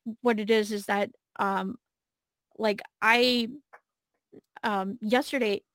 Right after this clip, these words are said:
I had somebody come into my stream, like, so I did about an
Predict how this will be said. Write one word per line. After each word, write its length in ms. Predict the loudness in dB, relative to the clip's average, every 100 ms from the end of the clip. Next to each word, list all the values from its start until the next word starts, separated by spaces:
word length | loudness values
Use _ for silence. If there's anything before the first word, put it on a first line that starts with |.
| _ -6
I 140 | -4
had 240 | -2 -4 -2
somebody 280 | -2 0
come 200 | -2 0
into 220 | 0 0 -2
my 120 | -4
stream, 400 | -4 -6 -6 -4
like, 340 | -4 -4 -10 _ _ _ _ _ _ _ _ _ _ _ _ _ -6
so 400 | 4 4 4 -2 _ 2
I 80 | 4
did 160 | 4
about 240 | 4 4 2
an 160 | -2